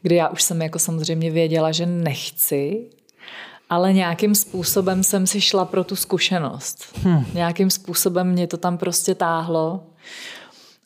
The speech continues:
Speaker 1: A, a vlastně za ty zkušenosti jsem ráda, jsem za ně jako vděčná. A, takže potom jsme byli manželé dva roky a,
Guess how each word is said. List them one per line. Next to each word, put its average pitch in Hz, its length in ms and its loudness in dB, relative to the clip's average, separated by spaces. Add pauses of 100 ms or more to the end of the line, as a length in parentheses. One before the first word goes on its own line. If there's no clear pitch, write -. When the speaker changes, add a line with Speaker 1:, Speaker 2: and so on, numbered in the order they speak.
Speaker 1:
A, 156 960 0 (600)
a 160 100 -2
vlastně 165 440 0
za 165 100 0
ty 170 120 -4
zkušenosti 170 640 -2
jsem 170 320 -4
ráda, 156 520 0
jsem 156 220 -8
za 156 120 -6
ně 151 180 -6
jako 151 340 -6
vděčná. 156 760 -6 (920)
A, 147 960 -2 (120)
takže 165 240 -2
potom 160 320 -6
jsme 156 220 -2
byli 156 240 0
manželé 151 1160 -2 (240)
dva 151 200 0
roky 151 640 -4
a, 143 160 -10